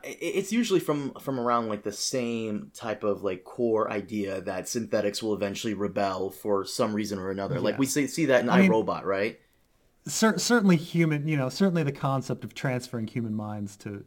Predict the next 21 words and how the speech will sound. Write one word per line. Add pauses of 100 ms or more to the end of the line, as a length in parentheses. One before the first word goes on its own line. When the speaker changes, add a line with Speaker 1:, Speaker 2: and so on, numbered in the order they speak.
Speaker 2:
to
robot
minds
is,
is
not
new.
That's
been,
that's
Speaker 1:
It's
not
Speaker 2:
everywhere.
Speaker 1:
new.
Speaker 2:
In
fact, (680)
in
fact,
it's
in
Westworld.